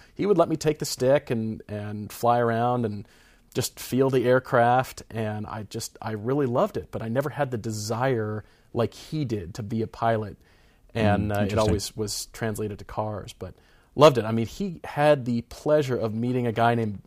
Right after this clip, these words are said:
Speaker 1: Bob Hoover, who
Speaker 2: Oh,
Speaker 1: was
Speaker 2: wow.
Speaker 1: one
Speaker 2: I know
Speaker 1: of
Speaker 2: who that
Speaker 1: Chuck
Speaker 2: is, yeah.
Speaker 1: Yeager's friends. He was a pilot who escaped a, a p-, prisoner of war camp.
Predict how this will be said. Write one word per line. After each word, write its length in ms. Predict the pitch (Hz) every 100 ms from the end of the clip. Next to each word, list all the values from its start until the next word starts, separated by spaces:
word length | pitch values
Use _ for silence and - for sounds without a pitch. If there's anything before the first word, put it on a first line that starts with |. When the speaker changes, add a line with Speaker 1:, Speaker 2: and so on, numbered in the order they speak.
| -
Speaker 1:
Bob 400 | - 123 139 143 -
Hoover, 500 | 139 139 95 73 - _ _ _ _ _ _
who 140 | - 143
Speaker 2:
Oh, 80 | 127
Speaker 1:
was 460 | 120 113 104 67
Speaker 2:
wow. 160 | - -
Speaker 1:
one 340 | 110 113 139
Speaker 2:
I 40 | 143
know 60 |
Speaker 1:
of 60 | 110
Speaker 2:
who 40 |
that 80 | 78
Speaker 1:
Chuck 180 | 69 135
Speaker 2:
is, 80 | -
yeah. 80 | 131
Speaker 1:
Yeager's 340 | 139 139 131
friends. 580 | - 131 123 120 123 113
He 120 | 139
was 120 | 131
a 40 | 117
pilot 420 | - 127 127 120
who 80 | 123
escaped 460 | 110 - 123 117 110
a, 60 | - -
a 140 | 110
p-, 240 | - 135 - -
prisoner 220 | 135 123
of 80 | 107
war 180 | 123
camp. 420 | 123 135 123 120